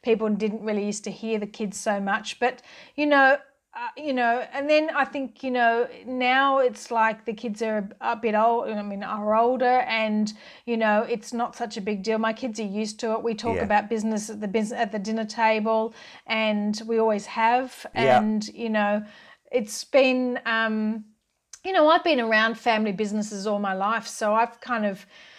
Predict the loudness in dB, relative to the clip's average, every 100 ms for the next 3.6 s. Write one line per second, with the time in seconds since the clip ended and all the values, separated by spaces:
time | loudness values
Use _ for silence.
0 | -20 _ -4 -2 0 -2 -2 2 4 4
1 | 4 0 -6 -8 0 6 6 6 2 -2
2 | -4 -4 -6 -4 -2 0 -4 -4 -4 -6
3 | -6 -6 -4 -2 -2 -6